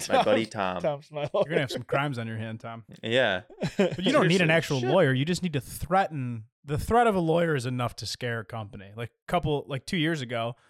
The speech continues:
Speaker 3: I bought this water cooler, and it came with baby cockroaches in it. And I was
Speaker 2: Whoa.
Speaker 3: like, and Walmart wouldn't give me a refund. They said I had to go through the company that sells the water cooler. I went
Speaker 2: Yeah.
Speaker 3: through the company, and they were refusing to give me it.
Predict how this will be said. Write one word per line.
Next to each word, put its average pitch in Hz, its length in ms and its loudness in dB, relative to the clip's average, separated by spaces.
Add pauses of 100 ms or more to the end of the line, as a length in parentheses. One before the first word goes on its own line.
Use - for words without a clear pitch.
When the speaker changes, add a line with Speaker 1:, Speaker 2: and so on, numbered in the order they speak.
(240)
Speaker 3:
I 127 40 -4
bought 123 200 2
this 113 180 -6
water 135 300 2
cooler, 117 440 -4 (380)
and 127 100 -2
it 127 80 -4
came 135 220 -4
with 127 160 -4
baby 156 220 0
cockroaches 123 580 -4
in 107 120 -10
it. 87 120 -14 (580)
And 127 180 4
I 156 120 8
was 120 140 2
Speaker 2:
Whoa. 127 80 -2
Speaker 3:
like, 120 240 -4 (240)
and 139 220 0
Walmart 147 460 4
wouldn't 131 220 -4
give 120 80 -4
me 120 80 -2
a 113 60 -4
refund. 120 420 -4
They 120 120 -2
said 127 180 -2
I 120 40 -2
had 120 120 -2
to 113 80 -4
go 113 200 -4
through 120 160 -8
the 117 80 -12
company 120 360 -8
that 110 180 -8
sells 156 560 0
the 131 80 -10
water 110 320 -4
cooler. 113 420 -6 (360)
I 131 60 -6
went 139 80 -2
Speaker 2:
Yeah. 127 40 -4
Speaker 3:
through 123 80 -2
the 127 60 -8
company, 156 440 -2
and 123 80 -2
they 120 80 -2
were 117 100 -4
refusing 131 560 -2
to 120 100 -14
give 160 160 -4
me 123 120 -4
it. 110 160 -4